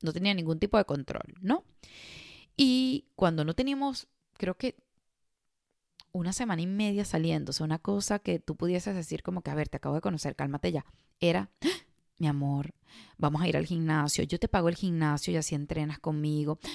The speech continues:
Mi amor, mira, me voy a ir a hacer las uñas", porque él se cuidaba como que las uñas, de vez en cuando se las hacía. "Em,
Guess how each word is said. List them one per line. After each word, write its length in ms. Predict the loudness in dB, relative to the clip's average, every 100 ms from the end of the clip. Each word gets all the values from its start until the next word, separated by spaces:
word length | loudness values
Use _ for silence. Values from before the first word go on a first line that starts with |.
| -2
Mi 80 | 2
amor, 480 | 2 4 4 2 0 -6 -2
mira, 200 | 2 2
me 80 |
voy 120 | 2 2
a 40 |
ir 80 | 0
a 20 |
hacer 160 | 0 0
las 160 | 0
uñas", 180 | 0 -2
porque 220 | -2 -6
él 60 | -8
se 100 | -4
cuidaba 260 | 0 0 0
como 180 | -2
que 100 | -2
las 180 | -4 -2
uñas, 260 | -2 -2 0
de 100 | 0
vez 120 | -2
en 100 | -2
cuando 200 | -2 -2
se 120 | -2
las 120 | -2 -4
hacía. 280 | -6 -6 -8 -16 -20 -10
"Em, 480 | -2 0 0 -4